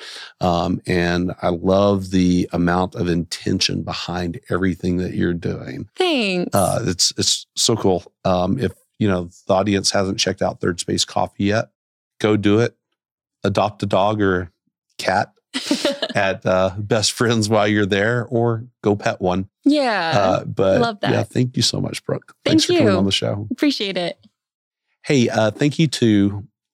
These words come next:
Speaker 1: our audience. Uh, appreciate your, uh, this loyal audience, and thank you for tuning in and sharing your time with us.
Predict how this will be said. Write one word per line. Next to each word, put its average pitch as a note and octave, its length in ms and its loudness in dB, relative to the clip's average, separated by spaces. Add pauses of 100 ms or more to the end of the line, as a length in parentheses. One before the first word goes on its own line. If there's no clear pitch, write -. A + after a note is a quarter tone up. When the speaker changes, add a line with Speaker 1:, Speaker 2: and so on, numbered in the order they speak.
Speaker 1:
our G2+ 320 0 (220)
audience. - 600 -4 (400)
Uh, F#2 260 -6
appreciate G2+ 580 -2 (200)
your, G#2+ 260 0
uh, F#2 240 2
this F#2+ 220 -2
loyal G2+ 360 0
audience, G2 600 -2 (480)
and F#2+ 560 -2 (240)
thank G#2 200 0
you G2+ 80 0
for - 140 -2
tuning G2+ 400 2
in G2 420 -2 (320)
and G2 140 0
sharing G2 300 2
your G#2 140 2
time F#2 300 -2
with F#2+ 200 -2
us. - 260 -2